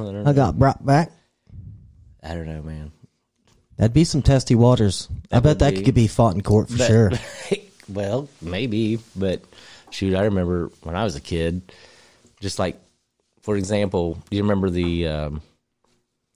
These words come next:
Speaker 1: the, uh, oh, daggone, the Iran, um,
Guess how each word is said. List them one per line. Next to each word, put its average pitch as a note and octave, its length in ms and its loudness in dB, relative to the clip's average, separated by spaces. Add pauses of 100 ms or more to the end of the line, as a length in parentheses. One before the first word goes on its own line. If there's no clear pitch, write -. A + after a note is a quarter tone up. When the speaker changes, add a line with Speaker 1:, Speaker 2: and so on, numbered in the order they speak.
(920)
Speaker 1:
the, E2+ 280 -6
uh, - 340 -10 (2000)
oh, G2 200 -10
daggone, F2 420 -6 (140)
the E2 420 -4
Iran, G2 720 -2 (460)
um, F2+ 460 -4